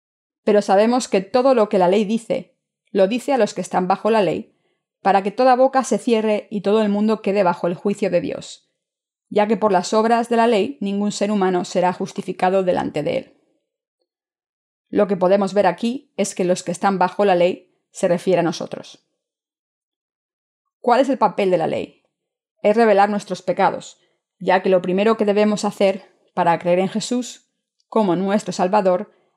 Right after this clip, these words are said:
es entender nuestros pecados. Esto se debe a que a menos que suframos por nuestros pecados, no buscamos a Jesús.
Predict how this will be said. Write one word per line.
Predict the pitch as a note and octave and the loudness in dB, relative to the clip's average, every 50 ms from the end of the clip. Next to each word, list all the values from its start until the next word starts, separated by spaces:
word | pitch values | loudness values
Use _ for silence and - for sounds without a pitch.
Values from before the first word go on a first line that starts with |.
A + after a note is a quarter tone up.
| _ - | _ -2
es | - G#3 - | -2 -2 0
entender | A3+ G#3+ G3+ - F3+ F3+ F3+ F#3 F#3 | 0 -2 0 0 0 0 0 0 0
nuestros | F#3 E3+ E3 - - E3+ - | 0 -2 -4 -6 -10 -12 -10
pecados. | - - - - - - - - - - - _ _ _ _ _ _ _ _ _ _ _ _ _ _ _ _ _ - | -10 -12 -10 -8 -8 -10 -10 -12 -16 -20 -20 _ _ _ _ _ _ _ _ _ _ _ _ _ _ _ _ _ -2
Esto | G3 G3+ G3+ - G#3 | -2 -2 -2 -4 -8
se | - A3 G3+ | -4 -2 2
debe | G#3+ G#3 F#3+ F#3 - A3+ - _ _ _ _ _ - | 2 2 2 2 -2 -2 -10 _ _ _ _ _ -2
a | - F#3 F3+ | -2 -2 0
que | G3 | 0
a | F3+ | 0
menos | F#3 G3 G3+ G#3+ G#3+ - | 0 0 0 0 -2 -2
que | - G#3 - | -4 -6 -4
suframos | - G#3+ - G3+ F#3+ G3+ G3+ G3 F#3+ - | -4 -4 -2 -2 0 0 0 -2 -4 -6
por | - F#3 F#3 | -4 -4 -2
nuestros | G3 G3 - - F#3+ F#3+ | -2 -4 -4 -4 -6 -6
pecados, | - G#3+ G#3 - G#3+ F3+ F3 G3 - - - _ _ _ _ _ _ _ _ _ _ _ _ | -4 -4 0 2 2 2 2 0 -4 -10 -20 _ _ _ _ _ _ _ _ _ _ _ _
no | - G3+ A3 A3 | -2 0 2 2
buscamos | G3 G#3 - - F3+ F3 F3+ F3+ - | 2 0 0 0 0 0 0 -2 -4
a | C#3+ | -6
Jesús. | - E3 E3 - F#3 D#3+ - - _ _ | -8 -8 -10 -8 -10 -10 -10 -16 _ _